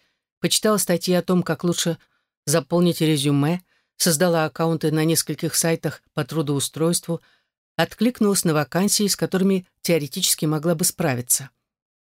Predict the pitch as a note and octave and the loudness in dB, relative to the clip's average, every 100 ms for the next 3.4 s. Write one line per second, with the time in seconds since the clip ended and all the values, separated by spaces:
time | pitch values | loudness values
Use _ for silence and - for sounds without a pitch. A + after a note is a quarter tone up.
0 | - F#3+ A3+ - D#3 D3+ - D#3+ D3+ _ | -6 -4 -2 0 0 -2 -4 -8 -10 _
1 | - F3+ A3+ G3+ F#3 - D#3+ D#3+ D#3+ D#3 | -2 0 0 -2 -6 -6 -4 -2 -2 -6
2 | - _ _ _ D#3 D#3+ - C#3 C#3 D3+ | -12 _ _ _ 0 0 0 0 0 2
3 | D#3 D3 D3+ | 0 0 -4